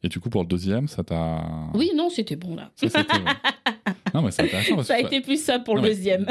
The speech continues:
Speaker 1: dans, dans le multiculturel, il y a ça
Speaker 2: Ouais.
Speaker 1: aussi.
Speaker 2: Mm.
Speaker 1: Mine de rien, tu vois, il y a aussi cet aspect où
Speaker 2: Après,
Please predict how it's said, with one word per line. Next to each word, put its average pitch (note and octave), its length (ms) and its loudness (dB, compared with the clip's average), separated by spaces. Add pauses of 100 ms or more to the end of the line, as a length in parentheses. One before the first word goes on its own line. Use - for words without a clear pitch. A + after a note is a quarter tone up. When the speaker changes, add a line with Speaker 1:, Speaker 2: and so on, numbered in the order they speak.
Speaker 1:
dans, D4+ 160 2
dans C#3+ 120 -2
le C#4+ 100 2
multiculturel, G2+ 720 -4
il G2+ 60 -2
y - 20 -4
a E2 40 -6
ça - 140 -2
Speaker 2:
Ouais. F2+ 80 0
Speaker 1:
aussi. - 180 -10 (220)
Speaker 2:
Mm. F3 380 -4
Speaker 1:
Mine F2+ 220 2
de F2+ 60 2
rien, F2+ 160 0
tu - 80 -12
vois, F2+ 120 -6
il F2+ 80 -2
y - 20 0
a - 20 0
aussi - 200 -6
cet - 180 -4
aspect C3 400 -2
où C#3 100 2
Speaker 2:
Après, E4 200 0